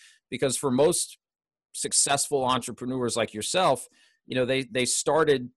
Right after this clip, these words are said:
somewhere. You know, I guess my question for you is, 'cause, 'cause I've heard you say this in, in another podcast of yours that I listened to, anyone that sets their mind to it can become a lifestyle investor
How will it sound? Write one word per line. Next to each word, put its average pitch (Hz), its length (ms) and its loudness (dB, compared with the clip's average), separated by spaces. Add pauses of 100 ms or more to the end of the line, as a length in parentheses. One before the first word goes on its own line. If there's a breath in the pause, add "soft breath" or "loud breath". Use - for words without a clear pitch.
(120)
somewhere. 131 600 -2 (260)
You 147 100 0
know, 151 60 4
I 151 80 4
guess 220 180 2
my 247 140 2
question 160 480 0
for 127 120 -8
you 127 300 -2
is, 110 340 2
'cause, 127 220 -4
'cause 123 180 -6
I've 143 160 2
heard 165 220 0
you 143 100 -2
say 139 240 0
this 123 260 -2
in, 120 200 -4
in 113 120 -4
another 117 300 0
podcast 113 600 0
of 104 80 -10
yours 110 220 -4
that 110 100 0
I 101 60 0
listened 110 400 -4
to, 110 220 -4 (580 soft breath)
anyone 175 460 0
that 123 140 -2
sets 143 320 0
their 123 160 2
mind 117 360 0
to 107 220 -2
it 104 200 -2
can 135 560 -4 (260)
become 123 380 -2
a 110 120 4
lifestyle 107 640 2
investor 92 640 -2